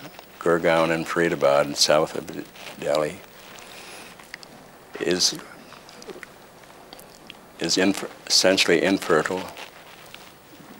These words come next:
very suitable for development. And this,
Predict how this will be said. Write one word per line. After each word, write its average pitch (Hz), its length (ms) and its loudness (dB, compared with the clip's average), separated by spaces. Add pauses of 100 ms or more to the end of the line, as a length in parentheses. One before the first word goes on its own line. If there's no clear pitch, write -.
very 98 280 6
suitable 90 540 4
for 73 480 0 (360)
development. 78 800 2 (960)
And 92 120 -2
this, 92 240 2